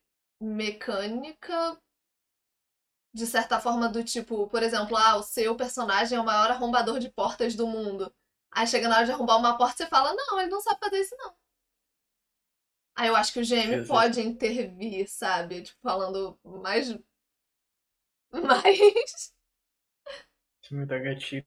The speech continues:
Speaker 2: eu já conheci tanto ladino que não sabe abrir porta.
Speaker 1: Não, é, é mais uma questão, tipo, se for algo muito forte no seu B G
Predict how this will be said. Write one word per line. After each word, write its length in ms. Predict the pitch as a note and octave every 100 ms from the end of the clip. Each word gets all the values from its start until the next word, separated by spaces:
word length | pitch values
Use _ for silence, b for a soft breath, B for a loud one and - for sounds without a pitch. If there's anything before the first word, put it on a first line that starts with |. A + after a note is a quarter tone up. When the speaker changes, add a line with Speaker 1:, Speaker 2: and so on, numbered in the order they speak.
| _ -
Speaker 2:
eu 140 | C#3
já 120 | C3
conheci 320 | C#3 C#3 -
tanto 280 | - C#3+ C#3+
ladino 400 | D3 C3 C#3+ C#3
que 100 | -
não 80 | C#3
sabe 220 | C#3 C#3
abrir 140 | C#3 C#3+
porta. 360 | - C#3 - -
Speaker 1:
Não, 120 | F4
é, 260 | E4 F#4 D#4 E4+
é 40 | D#4
mais 140 | D4+ D#4
uma 140 | E4
questão, 280 | E4 D#4+ C#4+
tipo, 180 | - D4+
se 120 | A#3+
for 100 | D#4+
algo 220 | C#4 C#4+
muito 320 | C4 C4+ F#4+
forte 580 | - B3 - - - E4
no 140 | D#4+ E4
seu 220 | E4 D#4
B 180 | E4
G 120 | D#4+